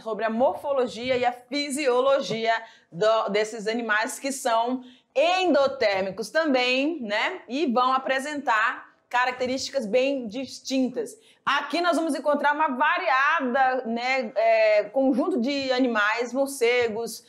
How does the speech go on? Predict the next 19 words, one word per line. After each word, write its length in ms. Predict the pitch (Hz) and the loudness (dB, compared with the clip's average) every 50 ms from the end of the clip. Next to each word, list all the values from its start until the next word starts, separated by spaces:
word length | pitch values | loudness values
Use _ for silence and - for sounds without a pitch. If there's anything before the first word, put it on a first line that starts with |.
| _ _ _ | _ _ _
topeiras, 720 | - 277 285 277 - - 226 233 240 247 240 233 233 233 233 | 2 2 2 2 0 2 4 4 6 6 4 4 0 -2 0
roedores, 540 | 254 269 277 226 208 233 233 240 247 240 | 2 2 2 2 4 4 4 4 4 2
animais 340 | 262 269 277 262 254 254 254 | 0 0 0 0 -2 0 0
aquáticos, 500 | 302 311 302 - 226 202 208 208 - 240 | 0 -2 0 0 0 0 0 -2 -6 -12
animais 460 | 240 240 247 247 247 247 262 269 262 | -14 -12 -12 -6 -2 -2 -2 -2 -4
que 200 | - - 277 269 | -10 -12 -14 -14
conseguem 600 | 277 - 320 349 339 349 320 294 294 262 285 285 | -12 -10 -8 -8 -4 -2 0 0 0 0 0 -2
voar, 420 | 254 285 277 240 214 208 220 226 214 | -2 0 2 2 2 4 2 0 -2
como 160 | 208 196 190 | -6 -10 -12
os 80 | 190 208 | -12 -12
morcegos. 560 | 233 254 247 - - 226 226 233 226 220 - - - - _ _ | -12 -12 -12 -10 -4 -2 -2 -2 -2 -4 -8 -16 -20 -20 _ _
Enfim, 420 | - 440 453 440 - - 254 240 226 | -2 -2 -2 -2 -2 0 0 2 2
galera, 300 | 226 247 262 247 226 - | 4 4 4 2 2 0
para 220 | - 254 262 262 | 0 -2 -2 -2
de 80 | 240 208 | -4 -8
rir 120 | - - | -8 -8
de 80 | 220 294 | -8 -6
mim, 220 | 285 262 254 254 | -6 -4 -4 0
garoto. 340 | 226 220 196 185 175 180 180 | 0 2 2 2 0 -2 -2